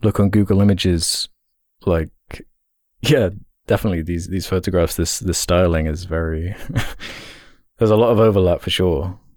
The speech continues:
as far as, like, that visual presentation,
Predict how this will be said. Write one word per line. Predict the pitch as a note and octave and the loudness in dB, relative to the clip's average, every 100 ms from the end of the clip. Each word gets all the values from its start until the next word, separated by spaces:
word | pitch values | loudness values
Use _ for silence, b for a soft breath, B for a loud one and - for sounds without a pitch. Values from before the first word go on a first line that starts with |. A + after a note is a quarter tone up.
| _ _ - | _ _ -20
as | - | -14
far | - D#2 | -4 -4
as, | E2 | -2
like, | E2+ D#2 | -4 -2
that | D#2+ | -2
visual | D#2+ D#2+ D2+ D2+ | -2 -4 -4 -4
presentation, | E2+ D#2+ D#2 D2+ - C#2 F#2 | -4 -4 -6 -4 -6 -6 -8